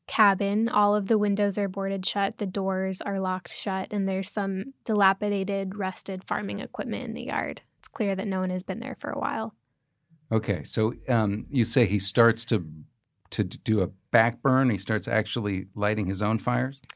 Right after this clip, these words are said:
Speaker 1: Exactly. So, um, one of the tactics that firefighters use is they try and burn away vegetation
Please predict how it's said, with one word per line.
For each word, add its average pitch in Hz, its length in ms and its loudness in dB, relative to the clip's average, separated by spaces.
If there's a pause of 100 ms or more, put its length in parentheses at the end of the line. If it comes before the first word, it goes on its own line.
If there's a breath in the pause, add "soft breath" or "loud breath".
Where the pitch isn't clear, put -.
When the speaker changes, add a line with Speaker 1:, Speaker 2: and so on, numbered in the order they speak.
Speaker 1:
Exactly. 220 480 2
So, 233 460 8
um, 220 520 6
one 254 140 8
of 285 80 6
the 294 80 6
tactics 226 540 6
that 202 200 -2
firefighters 190 720 -2
use 202 540 0
is 214 100 -4
they 202 120 -2
try 196 220 -4
and 190 180 -2
burn 196 220 0
away 185 300 0
vegetation 196 840 -6